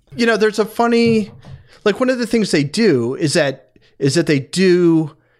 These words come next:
kind of hint at the fact, they don't even hint at it, but it's a very small part of it, is that Sean, you know, he was, he was dealing drugs on, on the street before he got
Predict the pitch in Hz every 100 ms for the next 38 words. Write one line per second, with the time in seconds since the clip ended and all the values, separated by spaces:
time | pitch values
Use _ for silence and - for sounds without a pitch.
0 | - - 165 151 120 - 180 170 - 127
1 | 127 113 - 120 117 110 - - 202 208
2 | 180 120 - 123 104 104 101 - 143 143
3 | 143 147 147 190 180 156 - 139 131 -
4 | 135 127 113 101 117 120 127 113 - 143
5 | 131 123 120 113 _ _ _ _ _ _
6 | - 233 151 143 185 180 160 151 185 151
7 | 165 147 127 - _ - 123 131 120 120
8 | 107 131 - - - 123 117 117 117 117
9 | 110 - 110 123 151 - 120 - 113 117
10 | 117 110 107